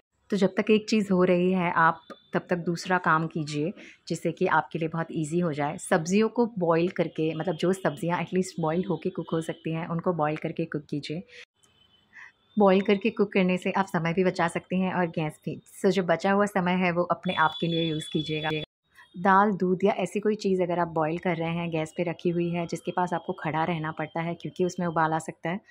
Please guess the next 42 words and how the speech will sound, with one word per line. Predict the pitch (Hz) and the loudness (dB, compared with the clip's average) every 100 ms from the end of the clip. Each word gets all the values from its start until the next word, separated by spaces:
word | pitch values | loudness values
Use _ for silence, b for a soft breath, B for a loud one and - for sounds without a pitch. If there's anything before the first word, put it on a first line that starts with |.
| B B B - | B B B -2
तो | 220 | 0
उस | 214 202 | 0 0
टाइम | 214 190 | 0 0
को | 190 | 2
यूटिलाइज | 190 180 180 175 185 - | 0 0 0 0 0 -2
करके | 175 175 | -2 -2
दूसरा | 170 185 202 | -2 -2 0
बर्नर | 180 170 170 170 | 0 0 0 -2
on | 165 165 | -2 -4
करके | 156 - 170 | -6 -6 -2
आप | 160 160 | -2 -4
अपनी | - 175 | -4 -4
सब्जी, | - 139 - 170 170 | -4 -8 -8 -6 -4
रोटी, | 160 151 165 175 B B - | -4 -6 -8 -8 B B -4
चावल | 190 160 170 190 | 0 2 0 -2
कुछ | - 196 - | 0 0 2
भी | 196 185 | 2 2
हैं | 175 165 | 2 -4
जो | 170 | -6
प्रिपेयर | 170 160 156 | -4 -2 -4
कर | 160 160 | -4 -8
सकते | 156 - 160 | -8 -10 -6
हैं, | 170 | -6
जिसकी | 160 - 160 | -6 -6 -6
वजह | 160 160 | -6 -6
से | 160 | -8
कि | - | -6
आप | 160 - | -8 -6
काफ़ी | 151 143 160 | -8 -6 -8
समय | 156 147 147 | -8 -8 -8
बचा | 139 156 | -10 -10
सकते | - 156 - 143 | -10 -16 -14 -12
हैं। | 175 B B B B - | -12 B B B B -2
तो | |
मैंने | 175 165 190 | -2 0 -2
यहाँ | 180 185 | -2 -2
पे | 180 | -2
रखी | 170 190 | 0 0
है | 180 165 | 0 -2
बीच | 165 - | -6 -4
में | 175 | -4
दाल, | 156 151 156 | -2 -2 -2